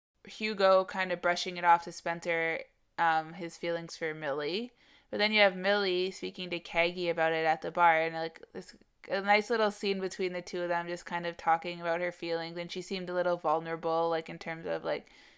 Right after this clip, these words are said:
she is starting to fall for Hugo, clearly. But you just get none of that from Hugo. So it just kind of makes me kind of wary of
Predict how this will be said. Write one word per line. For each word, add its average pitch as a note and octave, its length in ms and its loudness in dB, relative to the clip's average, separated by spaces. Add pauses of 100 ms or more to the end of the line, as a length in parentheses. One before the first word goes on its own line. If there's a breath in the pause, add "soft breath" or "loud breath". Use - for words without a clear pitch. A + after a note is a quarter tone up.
(160 soft breath)
she - 180 -8
is F3+ 300 -2
starting F#3 300 2
to F#3+ 60 -4
fall F#3 260 2
for F#3+ 120 -10
Hugo, F#3 360 0
clearly. F#3+ 680 -4 (300 soft breath)
But A3 160 -2
you A3+ 120 -4
just F#3+ 380 -6
get F#3+ 260 -2
none G3 440 4
of F#3+ 120 2
that E3+ 380 6
from D#3+ 200 -6
Hugo. - 460 -8
So G#3+ 140 -6
it G3 100 -4
just A#3 180 -8
kind B3+ 220 4
of G#3 120 2
makes F#3+ 340 0
me F3 520 -12
kind F3 260 -4
of E3+ 280 0 (160)
wary E3 560 -2
of - 200 -6